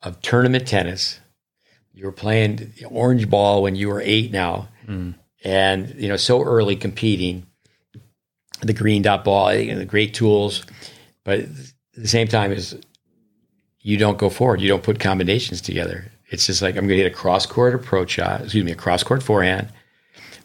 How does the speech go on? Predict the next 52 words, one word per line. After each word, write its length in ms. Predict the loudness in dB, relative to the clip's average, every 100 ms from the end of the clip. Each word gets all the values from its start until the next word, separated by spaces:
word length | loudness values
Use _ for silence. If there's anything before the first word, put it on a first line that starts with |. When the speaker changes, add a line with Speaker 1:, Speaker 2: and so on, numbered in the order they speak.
| _ -8
Speaker 1:
Okay, 260 | 0 2
in 80 | 2
this 140 | 0
situation, 460 | -2 0 2 2 0
they 140 | 0 0
ask 220 | 0 -2
me 100 | -2
to 40 |
hit 100 | 0
downline 320 | 0 0 0 0
approach 260 | -2 -2
shot, 140 | -2 -4
I'm 60 |
gonna 80 | -2 -4
hit 40 | -2
a 40 |
cross 180 | -2 -2
court 180 | -4 -4
volley." 340 | -4 -4 -6 -14 -8
Speaker 2:
Yeah. 220 | -8 -8 -10
Speaker 1:
And 100 | -4
you 60 | -2
feed 220 | 2 2
those 240 | 4 2 2
three 160 | 2
shots, 560 | 2 2 2 0 -4 -10 -10 -4
and 100 | -2
you're 100 | 0
getting, 380 | 0 0 -2
if 140 | -4 -4
you 60 |
make 220 | -2 -2 -2
three, 340 | 2 2 4
you 60 | 2
get 160 | 0
an 80 | 2
A. 320 | 0 -2 -8 _ _ _ _ _ _ _ _ _
You 100 | -2
make 220 | -2 0
two, 180 | 2 2
you 80 | 2
get 160 | 0
a 40 | 0
D. 360 | 0 0 -6 -16
Speaker 2:
Mm-hmm. 300 | -10 -8 -8 -12 _ _
Speaker 1:
You 120 | -2
make 220 | 0 2
one, 260 | 2 4 2
you 80 | 2
get 120 | 2
an 80 | 2
F. 340 | 0 -6